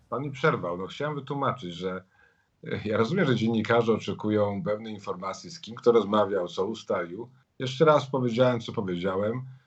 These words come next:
Oddaję się do dyspozycji, jestem skłonny startować do Sejmu. Listy, jak pan dobrze wie, nie są zarejestrowane. Mam jeszcze parę tygodni na rejestrację list i wszystko jest możliwe.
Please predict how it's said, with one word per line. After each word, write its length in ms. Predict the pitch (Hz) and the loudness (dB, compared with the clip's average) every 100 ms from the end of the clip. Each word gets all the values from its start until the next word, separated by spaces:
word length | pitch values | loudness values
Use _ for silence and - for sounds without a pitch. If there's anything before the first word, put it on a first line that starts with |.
| _ _ _ | _ _ _
Oddaję 380 | 110 101 120 156 | -6 0 6 6
się 80 | 156 | 6
do 100 | 139 | 2
dyspozycji, 600 | 131 123 110 98 - 113 | 0 0 0 0 -2 0
jestem 300 | 107 104 110 | 0 0 -4
skłonny 420 | 104 117 117 117 | 0 4 4 2
startować 720 | 107 107 - 110 104 98 - 101 | 0 -2 0 -2 0 -2 -4 -6
do 100 | 95 | -4
Sejmu. 440 | 92 - 80 87 104 | -4 -6 -6 -6 -4
Listy, 280 | 139 - 135 | -6 2 4
jak 120 | 117 | 4
pan 160 | 120 110 | 2 2
dobrze 280 | 110 107 | 2 2
wie, 160 | 98 98 | 0 -2
nie 120 | 117 | -4
są 160 | - 127 | -6 -2
zarejestrowane. 680 | 110 104 - 110 95 85 | 0 0 -2 0 0 -2
Mam 160 | 85 92 | -8 -10
jeszcze 220 | 95 - | -10 -10
parę 220 | - 120 | -2 -2
tygodni 360 | 120 110 117 110 | -2 2 2 2
na 120 | 107 | -2
rejestrację 560 | 98 - 104 104 - 95 | -4 -4 -4 -4 -6 -14
list 340 | 104 113 - _ _ _ _ _ | -12 -14 -18 _ _ _ _ _
i 60 | 165 | -4
wszystko 280 | 170 165 196 | -2 2 4
jest 100 | 190 | 6
możliwe. 640 | 196 202 220 139 107 | 6 6 6 6 6